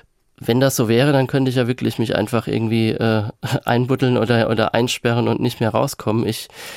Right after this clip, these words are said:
weigere mich, die Hoffnung aufzugeben, dass wir in einer gerechten Gesellschaft leben können. Dafür habe ich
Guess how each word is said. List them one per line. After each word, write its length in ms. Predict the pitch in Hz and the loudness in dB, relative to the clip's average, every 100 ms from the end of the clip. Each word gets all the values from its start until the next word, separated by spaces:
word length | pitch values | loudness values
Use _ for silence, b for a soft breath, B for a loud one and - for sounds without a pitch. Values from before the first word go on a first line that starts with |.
| B B _ | B B _
weigere 480 | - 127 156 147 139 | 0 2 2 2 2
mich, 320 | 135 127 - | 2 -2 -6
die 100 | - | -4
Hoffnung 340 | 123 131 - 117 | -2 -2 0 0
aufzugeben, 600 | 117 - - 120 127 123 | 0 -2 -4 0 0 0
dass 220 | 117 - | -2 -2
wir 60 | 127 | 0
in 80 | 123 | 2
einer 180 | 117 | 2
gerechten 340 | 113 117 123 127 | 0 -2 -2 -2
Gesellschaft 420 | 110 120 135 - | 0 0 -2 0
leben 220 | 113 107 | 0 0
können. 240 | - 110 110 | 0 0 0
Dafür 280 | 110 127 | 0 0
habe 180 | 123 123 | 0 0
ich 180 | 123 - | -4 -6